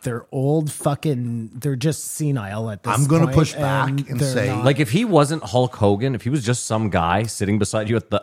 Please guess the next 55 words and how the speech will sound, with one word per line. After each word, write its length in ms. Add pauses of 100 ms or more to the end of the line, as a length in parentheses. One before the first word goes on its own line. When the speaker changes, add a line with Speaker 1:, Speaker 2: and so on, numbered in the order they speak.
Speaker 3:
at, 120
Speaker 1:
So 280
Speaker 3:
waiting 320
Speaker 1:
annoying. 80
Speaker 3:
for 120
a 40
bus, 400
you'd 100
Speaker 1:
So 80
Speaker 3:
be 60
like, 140
Speaker 1:
annoying. 140
Speaker 3:
"Please 500
Speaker 1:
Yeah. 60
Speaker 3:
stop. 440
Speaker 1:
Yeah. 60
Speaker 3:
Please." 500
Speaker 2:
But 140
he's 180
not. 540
And, 160
uh, 80
what 180
I'm 300
gonna, 300 (120)
<laughs> 460
what 100
I'm 160
gonna 200
say 380 (500)
is 240
that 240
I 100
don't 320
think 160
these 100
stories 300
are 60
long-winded. 500
I 120
think 180
they 100
were 100
very 280
accurate. 540
And 160
as 240
I 80
was 200
listening, 460
I 40
was 120
looking 320
it 80
up, 240